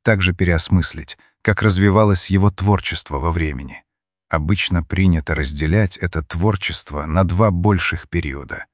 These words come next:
С одной стороны, фильмы рассерженного молодого режиссёра.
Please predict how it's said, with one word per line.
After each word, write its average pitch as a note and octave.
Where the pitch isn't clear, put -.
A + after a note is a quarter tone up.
С -
одной G2+
стороны, F2+
фильмы A#2
рассерженного G#2
молодого F#2
режиссёра. E2+